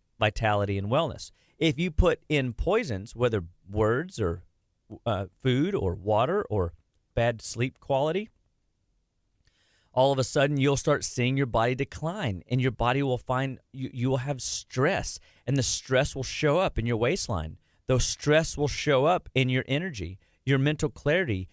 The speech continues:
your ability to learn, your ability to remember, the, your ability to recall names, numbers, and words.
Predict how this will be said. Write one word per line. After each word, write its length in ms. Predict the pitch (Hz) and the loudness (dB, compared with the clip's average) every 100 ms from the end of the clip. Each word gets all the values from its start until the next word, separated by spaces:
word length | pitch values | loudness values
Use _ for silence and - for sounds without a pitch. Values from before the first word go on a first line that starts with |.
| - | -2
your 160 | 135 | 2
ability 460 | 135 113 160 165 151 | 2 4 2 2 -2
to 180 | 127 143 | -4 -2
learn, 540 | 127 135 175 123 101 | 0 0 0 -2 -2
your 140 | 110 127 | -2 -2
ability 360 | 110 147 151 | 2 0 0
to 180 | 147 147 | -2 -2
remember, 540 | 139 127 156 175 107 | -2 -2 -4 0 -2
the, 160 | 101 123 | 0 -2
your 300 | 120 117 131 | -2 -2 -2
ability 400 | 95 120 165 147 | 0 0 2 0
to 100 | 123 | -2
recall 520 | 117 147 185 - 107 | -2 -4 -4 -2 -2
names, 480 | 98 135 165 117 104 | 0 -2 -2 -6 -4
numbers, 280 | 156 147 113 | -4 -2 -4
and 140 | 107 | -4
words. 420 | 117 175 139 92 | -2 0 0 -2